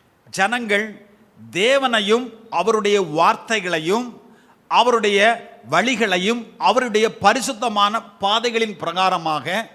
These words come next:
நடக்கிறார்களா? ஜனங்களெல்லாம் கண்டிக்காதீங்க. கண்டிக்காண்டா, உண்மையிலே கண்டிக்காண்டா. ஏன் கண்டிக்கணும்? அவங்க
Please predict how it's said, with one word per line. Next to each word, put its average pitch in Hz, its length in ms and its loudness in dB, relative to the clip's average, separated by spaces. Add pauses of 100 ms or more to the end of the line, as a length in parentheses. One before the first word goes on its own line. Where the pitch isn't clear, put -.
(1200)
நடக்கிறார்களா? 131 640 -6 (480)
ஜனங்களெல்லாம் 175 420 -10
கண்டிக்காதீங்க. 139 540 -12 (120)
கண்டிக்காண்டா, 180 380 -14
உண்மையிலே 165 500 -12
கண்டிக்காண்டா. 147 440 -14 (840)
ஏன் 175 180 -10
கண்டிக்கணும்? 160 500 -10 (1500)
அவங்க 190 240 -14